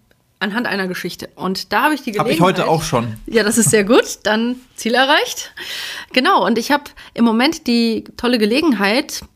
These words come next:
Speaker 1: an Podcast-Projekten mitzuwirken. Und zwar einmal für A R D Kultur, der Podcast Melody of Crime,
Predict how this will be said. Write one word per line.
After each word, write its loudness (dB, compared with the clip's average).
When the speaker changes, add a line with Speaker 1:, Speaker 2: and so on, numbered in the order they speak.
Speaker 1:
an 0
Podcast-Projekten -2
mitzuwirken. 0
Und 0
zwar 0
einmal 2
für 0
A 2
R 0
D 2
Kultur, -2
der 4
Podcast -2
Melody 2
of -6
Crime, 2